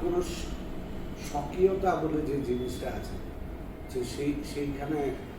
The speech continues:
আমি ভুল বাংলায় যদি বলি, নিজস্বতা, সেইটা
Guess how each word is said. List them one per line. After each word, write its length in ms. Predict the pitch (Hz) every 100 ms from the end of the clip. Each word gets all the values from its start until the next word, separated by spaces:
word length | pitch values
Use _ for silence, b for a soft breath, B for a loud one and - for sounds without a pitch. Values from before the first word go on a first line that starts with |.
| -
আমি 120 | 139 131
ভুল 200 | 123 151 143
বাংলায় 300 | 127 135 143
যদি 240 | 143 147
বলি, 260 | 139 123 123 135
নিজস্বতা, 640 | 135 151 147 147 123 107 104 - - - -
সেইটা 340 | 139 135